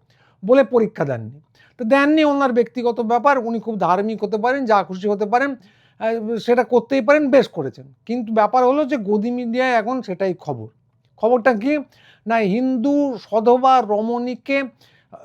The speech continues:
পশ্চিমবঙ্গে লোহা খুলতে বাধ্য করা হচ্ছে। হিন্দু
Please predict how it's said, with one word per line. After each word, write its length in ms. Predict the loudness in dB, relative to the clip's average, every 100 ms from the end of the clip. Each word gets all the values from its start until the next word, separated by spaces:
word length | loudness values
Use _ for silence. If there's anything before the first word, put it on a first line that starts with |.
| -8
পশ্চিমবঙ্গে 800 | -2 -2 0 0 0 0 0 0
লোহা 480 | 2 4 4 6 4
খুলতে 520 | 2 -8 -8 -2 0
বাধ্য 480 | 2 2 0 2 2
করা 300 | 2 -2 -2
হচ্ছে। 340 | -4 -10 -8
হিন্দু 520 | -4 -2 -2 -2 -2